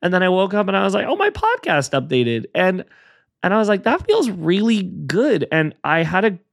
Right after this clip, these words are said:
good morning at work. And my work is finally starting to feel like, like, my, my actual capital J job is actually starting to feel like, um, like it's going the way I want it to.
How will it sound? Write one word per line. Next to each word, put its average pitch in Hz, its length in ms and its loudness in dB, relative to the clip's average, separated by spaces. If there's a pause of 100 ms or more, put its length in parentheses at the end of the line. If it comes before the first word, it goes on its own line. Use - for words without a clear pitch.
(120)
good 180 280 0
morning 156 600 2
at 135 200 0
work. 143 400 -2 (540)
And 135 340 2 (1160)
my 139 180 0
work 151 360 0
is 143 200 0
finally 147 460 0
starting 139 440 0
to 127 80 -6
feel 131 420 0
like, - 120 -4
like, 147 140 0
my, 156 380 0
my 143 140 2
actual 139 460 2
capital 135 420 0
J 131 260 0
job 127 500 0
is 123 140 -2
actually 127 300 -2
starting 131 420 0
to 117 80 -6
feel 127 480 0
like, 113 440 0
um, 98 460 -4 (720)
like 127 220 0
it's 120 140 2
going 151 320 0
the 131 60 2
way 127 160 2
I 113 120 0
want 113 300 -2
it - 160 -4
to. 92 440 -4